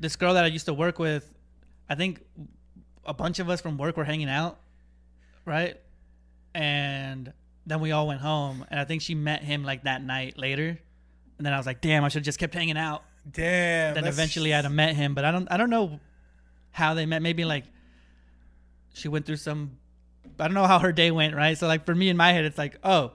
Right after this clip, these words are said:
Speaker 1: she stopped hanging out with us, went somewhere, there he was." But it could have been, like,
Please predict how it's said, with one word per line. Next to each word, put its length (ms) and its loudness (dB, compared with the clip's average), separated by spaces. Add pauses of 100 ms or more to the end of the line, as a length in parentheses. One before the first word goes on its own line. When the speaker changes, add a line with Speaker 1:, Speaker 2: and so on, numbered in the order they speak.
(140)
Speaker 1:
she 120 -18
stopped 240 0
hanging 200 0
out 140 2
with 100 0
us, 260 -2
went 300 -2
somewhere, 480 0
there 200 4
he 80 0
was." 440 -2 (260)
But 120 0
it 60 -2
could 100 4
have 80 0
been, 120 0
like, 200 -2